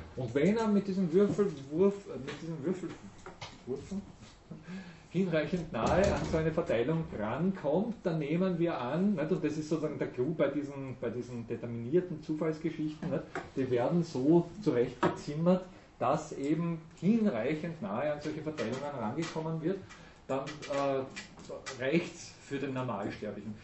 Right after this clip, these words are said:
Ich meine, ich gebe schon zu, nicht, wenn Sie sozusagen gefinkeltere Teilchen, physikalische Experimente durchführen, dann reicht Ihnen erstens mal so ein Laptop sowieso nicht und dann brauchen Sie ja, äh, wesentlich bessere, äh,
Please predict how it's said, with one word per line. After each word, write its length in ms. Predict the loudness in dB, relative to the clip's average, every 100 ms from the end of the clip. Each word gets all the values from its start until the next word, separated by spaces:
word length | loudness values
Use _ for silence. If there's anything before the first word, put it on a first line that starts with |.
| -8
Ich 100 | -4
meine, 180 | 0 0
ich 80 | 0
gebe 140 | -2
schon 200 | 0 -2 0
zu, 220 | -2 2
nicht, 180 | 2 0
wenn 100 | -2
Sie 120 | -2
sozusagen 460 | -2 -2 -2 -4 -10 -8
gefinkeltere 840 | -8 -4 -2 0 0 2 0 0 0
Teilchen, 720 | 0 0 -2 -2 -4 -4 -10
physikalische 680 | -10 -8 -4 0 2 0 0
Experimente 760 | -2 -2 -2 -4 -2 -2 0 0
durchführen, 580 | 2 0 0 -4 -2
dann 120 | -2 -2
reicht 260 | -4 -4
Ihnen 200 | -4 -2
erstens 320 | -2 -2 -6
mal 140 | -4 -2
so 80 | 0
ein 60 |
Laptop 340 | -2 -2 -6 -4
sowieso 380 | -2 0 0 0
nicht 240 | -2 -2 -8 -20 -12 -6
und 140 | 0
dann 120 | 2
brauchen 280 | 4 4 4
Sie 120 | 0
ja, 360 | 2 4 4 2
äh, 520 | 0 -4 -6 -6 -4
wesentlich 320 | -2 0 -2 -2
bessere, 520 | -2 -2 0 2
äh, 60 | 2